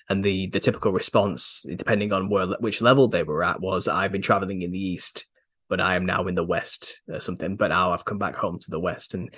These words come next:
this mention of traveling to the East to gain wisdom before you come back home to the West and settle was a sign that you were a high-level Freemason who's done the research and then come back, back to reality, if you get what I mean. But this in, in, this implies that, um,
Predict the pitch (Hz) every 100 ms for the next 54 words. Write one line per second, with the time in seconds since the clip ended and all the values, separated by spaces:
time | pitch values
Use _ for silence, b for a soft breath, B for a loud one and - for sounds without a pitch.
0 | B B 107 113 113 - 101 - - 110
1 | 104 95 - 101 - 107 107 98 - 101
2 | 104 98 98 104 101 98 87 76 _ _
3 | _ b b - - 101 98 - 104 104
4 | - - 98 95 - 92 92 95 - -
5 | 85 - 101 - 90 80 95 87 113 -
6 | 95 95 95 92 92 95 - 151 151 107
7 | 98 - 92 90 95 - 98 107 104 123
8 | 120 107 101 92 - - - - - _
9 | - 98 95 - 101 90 90 - - -
10 | 104 - - 92 85 90 90 - - -
11 | 87 85 78 69 82 82 B B - 107
12 | 90 101 95 - 95 95 - - 92 -
13 | 101 - _ _ - 101 95 98 87 90
14 | 95